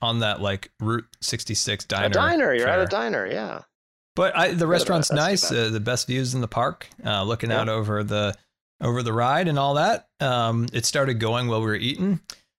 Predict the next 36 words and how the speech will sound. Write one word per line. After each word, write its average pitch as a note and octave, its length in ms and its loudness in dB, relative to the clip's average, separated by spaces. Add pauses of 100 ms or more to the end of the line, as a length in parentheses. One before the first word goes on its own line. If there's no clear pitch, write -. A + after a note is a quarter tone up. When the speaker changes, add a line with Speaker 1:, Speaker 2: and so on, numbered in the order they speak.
(120)
Speaker 1:
And B2+ 100 0
then A3+ 140 2
I A#3 60 2
heard G3+ 240 4
this D#3+ 160 0
kind F3 160 0
of C#3+ 80 0
faint - 480 -2 (200)
P C#3+ 220 0
A G#2+ 140 -2
system. F#2 600 -4 (220)
And G#2 120 -6
I F#2+ 40 -2
was F#2+ 140 -4
thinking, G2 300 -6
"You A2 80 -4
know F#3 120 2
what? A3+ 200 2
Speaker 2:
Uh-oh. F3+ 100 -4 (760)
Speaker 1:
That's - 140 -2
Speaker 2:
Busted. F#2 180 -2
Speaker 1:
probably, C#3 600 2
uh, B2+ 160 2
the B2 80 0
ride G#2 240 0
breaking G#2+ 280 -2
down E2+ 200 -2
again." F2 360 -6 (320)
And B2+ 240 0
we B2+ 100 0
went B2+ 180 0
out C3+ 280 0
and A2+ 140 2
it - 20 0
was G#2 140 0
broken. G#2+ 560 -2